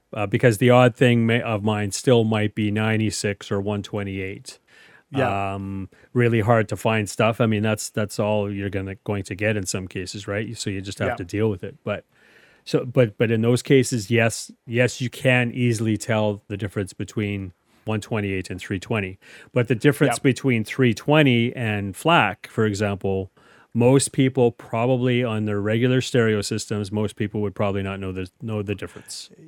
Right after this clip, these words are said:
Speaker 2: Yeah. So I'll tell you that the listening quality, so from one twenty-eight to three twenty is night and day difference.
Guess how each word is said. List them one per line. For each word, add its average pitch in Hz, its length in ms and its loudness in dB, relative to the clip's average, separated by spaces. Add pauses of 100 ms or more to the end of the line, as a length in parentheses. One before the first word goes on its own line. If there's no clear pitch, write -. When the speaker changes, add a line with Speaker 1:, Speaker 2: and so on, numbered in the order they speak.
(280)
Speaker 2:
Yeah. 123 240 -6 (600)
So 143 260 6
I'll 135 480 2
tell 165 300 4
you 175 220 8
that 139 260 4
the 131 180 0 (160)
listening 175 560 4 (160)
quality, 143 460 6
so 127 160 -4
from 131 240 0
one 165 200 4
twenty-eight 165 520 2
to 135 60 -6
three 135 300 -2
twenty 135 480 2 (320)
is 113 200 -4
night 131 200 0
and 135 80 -10
day 135 140 4
difference. 156 500 2